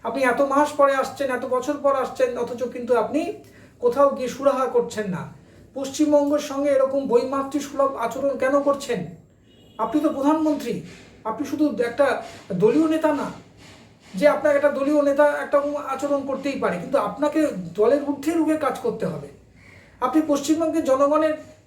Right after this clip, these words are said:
বকেয়া টাকা আপনি দিলেন না, আপনি একশো দিনের কাজটাকে বন্ধ করে দিলেন, আপনি জব কার্ড হোল্ডারদের টাকা দিচ্ছেন না।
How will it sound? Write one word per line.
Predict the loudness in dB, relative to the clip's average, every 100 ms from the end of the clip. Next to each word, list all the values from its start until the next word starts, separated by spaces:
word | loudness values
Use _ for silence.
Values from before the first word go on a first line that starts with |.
| _ -10 -2
বকেয়া | 0 2 0
টাকা | 2 2 2 2
আপনি | 2
দিলেন | -2 0 0 -2
না, | -10 -16 -20 _ -10
আপনি | -4 -2
একশো | -2 -2 0
দিনের | 2 2
কাজটাকে | 2 0 2 0 2
বন্ধ | 2 2
করে | 0 -2
দিলেন, | -4 -4 -8 -14 -20 _ _ _ -14
আপনি | -10 0
জব | 2 2 2
কার্ড | 2
হোল্ডারদের | 2 4 2 2
টাকা | 2 2
দিচ্ছেন | 0 -4 -6
না। | -6